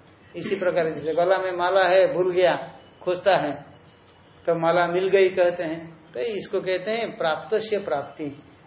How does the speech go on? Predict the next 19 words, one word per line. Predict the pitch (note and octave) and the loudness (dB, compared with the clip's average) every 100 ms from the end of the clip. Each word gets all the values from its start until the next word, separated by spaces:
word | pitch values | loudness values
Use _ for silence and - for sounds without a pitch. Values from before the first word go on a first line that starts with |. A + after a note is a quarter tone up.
| - | -16
इसी | E3 F#3+ | -10 -6
प्रकार | G3 A3 G#3+ | -4 -4 -4
मोक्ष | E3 E3 - | -2 -4 -2
भी | F#3+ F#3+ | -2 -2
प्राप्त | - F3+ C#3+ - E3+ | -2 -2 -2 -4 -6
से | - | -6
प्राप्ति। | F#3 D#3+ C3 - D3 - - - - - | -8 -8 -10 -10 -14 -14 -18 -20 -20 -16
भ्रम | C#3+ E3 F#3 A#3 | -6 -2 0 0
हो | G3+ A3 | 2 2
गया | A3 G#3+ | 4 2
था, | G#3+ G#3+ - - - - - - | 0 -6 -10 -20 -20 -20 -18 -4
गला | D#3+ F3 | 0 0
में | F#3 | 0
माला | F3 E3+ F#3+ | -2 0 2
है, | F3 F#3+ | 2 0
भ्रम | - E3 | 0 -2
हो | F3 G3 E3+ | 0 0 0
गया | E3 E3 | 0 -2
था, | - D#3+ | -2 -12